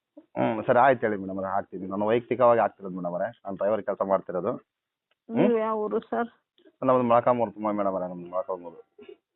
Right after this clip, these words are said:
Speaker 2: ಮೊಳಕಾಲ್ಮೂರು?
Speaker 1: ಹ್ಮ್, ಮೊಳಕಾಲ್ಮೂರು, ಚಿತ್ರದುರ್ಗ ಡಿಸ್ಟ್ರಿಕ್ಟ್ ಮೇಡಮ್ ಅವರೇ ನಮ್ದು.
Speaker 2: ಹಾ, ಸರಿ ಸರಿ, ಇದೇ ನಂಬರ್ ಹಾಕಿ ಸರ್.
Speaker 1: ಹ್ಮ್, ಸರಿ, ಆಯ್ತು ಮೇಡಮ್ ಅವರೇ, ಹಾಕ್ತೀನಿ. ಹ್ಮ್?
Speaker 2: ಹಾ, ಸರಿ, ಯಾವಾಗ ಹಾಕ್ತೀರಾ ಸರ್?
Speaker 1: ಆ, ಮೇಡಮ್ ಅವರೇ, ಈಗ ಒಂದು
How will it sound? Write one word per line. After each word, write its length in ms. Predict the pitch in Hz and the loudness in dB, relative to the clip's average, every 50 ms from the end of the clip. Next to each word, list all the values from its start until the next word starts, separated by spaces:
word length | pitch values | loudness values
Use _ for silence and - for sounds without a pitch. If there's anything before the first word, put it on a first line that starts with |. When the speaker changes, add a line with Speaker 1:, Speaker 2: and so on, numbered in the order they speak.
| _ _ _ _ _ - | _ _ _ _ _ -10
Speaker 2:
ಮೊಳಕಾಲ್ಮೂರು? 1000 | 202 214 226 233 226 - - 254 254 254 247 233 226 220 208 202 185 160 - 180 | -4 -2 -2 -2 -2 -2 0 0 0 2 2 0 0 0 -2 -2 -2 -4 -8 -8
Speaker 1:
ಹ್ಮ್, 480 | - _ _ _ - 113 123 123 113 | -14 _ _ _ 0 2 2 4 4
ಮೊಳಕಾಲ್ಮೂರು, 540 | 110 107 104 - 110 107 101 98 95 85 85 | 4 2 2 2 0 0 0 -2 -6 -8 -10
ಚಿತ್ರದುರ್ಗ 540 | - - - - 101 117 104 107 107 101 104 | -12 -16 -12 -2 -2 0 0 0 -2 0 -2
ಡಿಸ್ಟ್ರಿಕ್ಟ್ 420 | 101 95 92 - - 92 80 - | -2 -2 -4 -8 -10 -16 -16 -14
ಮೇಡಮ್ 160 | 87 85 80 | -12 -10 -8
ಅವರೇ 100 | 80 80 | -8 -8
ನಮ್ದು. 260 | 78 78 78 78 78 73 - _ _ _ _ _ _ _ _ _ - _ _ _ _ - | -8 -8 -8 -10 -12 -14 -16 _ _ _ _ _ _ _ _ _ -20 _ _ _ _ -14
Speaker 2:
ಹಾ, 320 | 180 180 180 170 160 - 196 - | -12 -10 -10 -10 -8 -10 -8 -6
ಸರಿ 280 | - 208 214 202 202 214 | -6 -6 -4 -4 -4 -6
ಸರಿ, 280 | - 214 214 208 220 | -4 -6 -4 -4 -4
ಇದೇ 180 | 220 202 226 220 | -4 -2 -2 -2
ನಂಬರ್ 380 | 220 220 220 220 202 208 214 | -2 -4 -6 -6 -6 -6 -6
ಹಾಕಿ 320 | 208 196 202 190 _ - 233 | -4 -6 -6 -8 _ -18 -20
ಸರ್. 260 | _ - 214 214 - - - _ _ _ _ _ _ _ _ _ _ - | _ -12 -12 -10 -10 -14 -20 _ _ _ _ _ _ _ _ _ _ -6
Speaker 1:
ಹ್ಮ್, 220 | 117 117 110 104 - | -6 -4 -4 -4 -2
ಸರಿ, 140 | 123 113 | 0 2
ಆಯ್ತು 320 | 104 113 135 135 120 117 117 | 4 4 4 4 2 2 -2
ಮೇಡಮ್ 140 | 104 101 98 | -4 -2 -2
ಅವರೇ, 120 | 98 98 | 0 0
ಹಾಕ್ತೀನಿ. 400 | 95 104 98 - - 87 87 85 87 90 - - _ _ _ _ _ _ - | 0 -2 -2 -4 -8 -12 -12 -12 -14 -16 -20 -20 _ _ _ _ _ _ -2
ಹ್ಮ್? 140 | 120 143 156 151 _ _ _ _ _ _ _ _ _ _ _ _ _ _ _ _ _ _ _ - - | -2 -2 -2 -2 _ _ _ _ _ _ _ _ _ _ _ _ _ _ _ _ _ _ _ -12 -8
Speaker 2:
ಹಾ, 200 | 220 220 214 220 | -6 -6 -6 -6
ಸರಿ, 300 | 214 - 220 208 208 208 | -6 -6 -6 -6 -4 -2
ಯಾವಾಗ 320 | 214 214 220 226 226 214 | -2 0 0 0 0 0
ಹಾಕ್ತೀರಾ 420 | 214 214 220 - - - 226 220 | -2 -6 -6 -8 -10 -8 -8 -8
ಸರ್? 280 | 233 _ - - 240 233 226 _ _ _ _ _ _ - | -8 _ -10 -10 -10 -10 -10 _ _ _ _ _ _ -2
Speaker 1:
ಆ, 160 | - 156 151 147 | 2 4 6 8
ಮೇಡಮ್ 200 | 147 151 160 156 | 8 8 8 8
ಅವರೇ, 240 | 143 127 131 151 | 8 8 8 8
ಈಗ 100 | 165 175 | 8 8
ಒಂದು 240 | 147 131 123 120 123 | 8 8 8 8 8